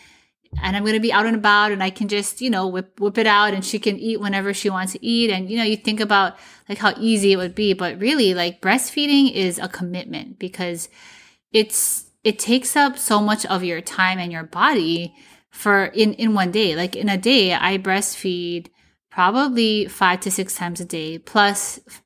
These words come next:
pumping. And pumping in general is twenty to thirty minutes every single time, right? So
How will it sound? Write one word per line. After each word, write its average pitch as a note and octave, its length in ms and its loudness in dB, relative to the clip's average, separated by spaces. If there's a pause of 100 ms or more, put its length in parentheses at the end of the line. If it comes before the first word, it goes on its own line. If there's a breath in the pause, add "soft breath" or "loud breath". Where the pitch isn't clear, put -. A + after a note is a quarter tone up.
(120)
pumping. F#3 760 -2 (480)
And G3+ 160 -2
pumping C#4 480 4
in G#3 140 0
general G#3 280 2
is F#3 100 0
twenty G#3 240 -2
to F#3+ 100 -2
thirty F3+ 280 -6
minutes F3 420 -6
every E3+ 240 -10
single - 280 -14
time, F#3+ 540 -12 (460 soft breath)
right? F#3+ 300 -2
So F#3 480 0